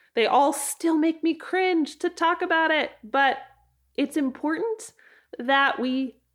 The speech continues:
almost, I, I like to say, celebrate failure. Um, not for the sake of failure itself, but for the sake of knowing that failure means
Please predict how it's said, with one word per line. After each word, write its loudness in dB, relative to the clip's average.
almost, -6
I, -4
I -2
like -2
to -6
say, -2
celebrate -4
failure. -4
Um, -2
not 0
for 2
the 2
sake -2
of 0
failure 2
itself, -4
but -4
for -4
the -2
sake -2
of -6
knowing 0
that -2
failure 0
means -4